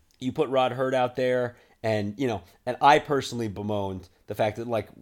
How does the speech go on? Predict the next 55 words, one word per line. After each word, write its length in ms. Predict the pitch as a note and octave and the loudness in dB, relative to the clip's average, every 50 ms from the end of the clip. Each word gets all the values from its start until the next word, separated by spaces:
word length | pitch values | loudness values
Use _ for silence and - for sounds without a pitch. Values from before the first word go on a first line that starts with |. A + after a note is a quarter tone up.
| - A#2 | -12 -4
we've 180 | A#2 C3 C#3 C3 | 0 0 0 0
been 120 | C3 A#2+ | -2 -4
putting 280 | - - D#3+ D3+ C3+ A#2 | -2 -2 -2 -2 0 -2
Rod 200 | A#2 A2+ A2 G#2 | 0 -2 -2 0
Hurd, 340 | A2+ E3+ F3+ D3+ A#2+ G#2 - | 0 0 0 0 -2 -4 -6
because 360 | A2 - - - E3+ G3 E3 | -12 -10 -2 0 0 2 0
of 60 | D3 | -2
the 80 | A#2 G#2 | -6 -8
predictability 720 | - - G#2 G2+ G2 - G2+ F2 G2 F#2 F#2 F2 F2+ F2 | -8 -6 -6 -6 -6 -8 -10 -8 -6 -6 -6 -6 -6 -8
of 80 | F2 E2+ | -10 -8
our 100 | F2 F2+ | -10 -10
defense, 480 | F2+ - F2+ F2 - F2 D#2 F2 - - _ - - _ - | -10 -10 -12 -12 -12 -14 -14 -14 -16 -20 _ -20 -20 _ -4
in 140 | - D#3 D3+ | -2 0 0
a 40 | D3 | 2
position 400 | D3 C#3+ C3 C#3 C#3 - - C3 | 0 0 -4 -4 -4 -6 -4 -4
where 140 | B2+ B2 A2+ | -4 -4 -2
the, 280 | A2 A2 A#2+ B2+ C#3 - | -2 -2 -2 -2 -2 -2
the 140 | B2 B2 B2+ | -4 -2 -2
opposing 400 | A#2+ - E3+ F#3 F#3 D3+ C#3 B2 | 0 2 2 2 2 2 -2 -4
team 180 | - D3+ C#3+ | -2 -2 -4
views 320 | B2 A2 A#2 C3+ C3+ C3 - | -2 -2 -4 -4 -4 -4 -4
him 80 | C#3+ | -6
as 120 | C3 B2 A2+ | -6 -4 -6
a 40 | G2+ | -4
linebacker 640 | G2 G#2 G#2+ A#2+ C#3+ C#3+ G#2+ G2+ F#2+ F#2+ - G2+ | -4 -2 -2 0 -2 -2 -2 -2 -4 -4 -4 -8
and 100 | F#2 F2+ | -10 -8
just 200 | E2+ A#2 A2+ - | -8 -8 -8 -6
looks 160 | C3 B2 - - | -6 -8 -8 -10
for 140 | - F#2+ | -12 -8
ways 240 | F#2+ G2+ G#2+ A2 - | -6 -6 -6 -6 -8
to, 240 | - - G#2 F#2 F2 | -10 -10 -12 -12 -10
you 100 | F2 G2+ | -8 -8
know, 120 | G#2+ G2+ F2+ | -6 -8 -8
to 120 | - - | -10 -12
go 240 | F#2 F#2 G#2 F#2+ F#2+ | -10 -6 -6 -4 0
at 180 | G#2 B2 D3+ D3 | 2 0 0 0
him. 240 | C3+ G#2+ F#2 E2+ - - - - - _ _ _ _ - | -2 -8 -10 -10 -14 -20 -20 -20 -20 _ _ _ _ -4
And 200 | - B2 B2 B2 | -2 -2 -2 0
you 60 | C#3+ | 0
didn't 200 | D#3 F#3+ F#3+ E3 | 0 0 0 -2
see 160 | - - F#3 F3 | -6 -8 -6 -2
that 140 | D#3+ C#3+ B2 | -2 0 0
against 300 | G#2+ F#2+ G2 F#2 - - | -2 -4 -6 -8 -10 -12
Rutgers. 480 | F2+ F#2 F#2 - - - - - - | -12 -14 -14 -14 -18 -18 -16 -12 -10
You 80 | A#2 A#2+ | -8 -8
saw 220 | - - C3+ C3 | -4 -2 0 0
him 180 | C3+ C#3 C#3 C3+ | 0 0 -2 -2
being 220 | C3+ C3 B2+ B2+ | -2 -2 -2 -2
employed 500 | A#2+ A2+ G#2 - - B2+ C3 B2 A2+ G2 | -4 -4 -6 -8 -4 -2 0 0 0 0
in 100 | F#2+ F#2 | -4 -8
a 40 | F2+ | -8
more 260 | G2 G2+ G#2 G#2+ A2 | -6 -4 -4 -4 -4
dynamic 580 | G2 G#2 G2 F#2 F#2 G2 G2 G2 F#2+ F#2 F#2 - | -4 -6 -6 -6 -6 -6 -6 -6 -8 -10 -10 -8
way. 380 | F#2+ F#2+ F2+ D#2 - - - _ _ _ _ _ _ _ - | -8 -6 -6 -8 -10 -14 -20 _ _ _ _ _ _ _ -6
And 560 | - A2 G#2+ G#2+ G#2+ G#2+ G#2 G2 F#2+ F#2 F2+ | -2 0 0 2 0 0 -2 -4 -6 -10 -12